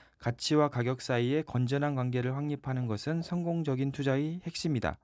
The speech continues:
가치 투자자에게 투자의 시작은 가격이어야 한다. 너무 비싸게 매입하고도 나쁜 투자는 아닐 만큼 좋은 자산은 없으며 충분히 싸게 매입하고도 좋은 투자가 아닐 만큼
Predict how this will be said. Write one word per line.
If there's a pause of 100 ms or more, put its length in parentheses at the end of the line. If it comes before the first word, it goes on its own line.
(400)
가치
투자자에게
투자의
시작은
가격이어야
한다. (460)
너무
비싸게
매입하고도
나쁜
투자는
아닐
만큼
좋은
자산은
없으며 (380)
충분히
싸게
매입하고도 (220)
좋은
투자가
아닐
만큼